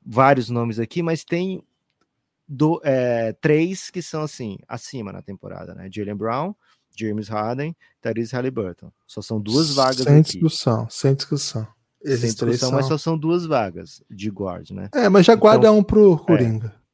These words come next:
Speaker 1: Boa. Vou botar o Halliburton, então, por ser, é, a primeira vez já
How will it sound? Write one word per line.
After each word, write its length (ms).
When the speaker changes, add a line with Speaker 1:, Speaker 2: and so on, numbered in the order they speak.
Speaker 1:
Boa. 400
Vou 280
botar 340
o 300
Halliburton, 560
então, 260
por 140
ser, 560
é, 80
a 60
primeira 320
vez 340
já 340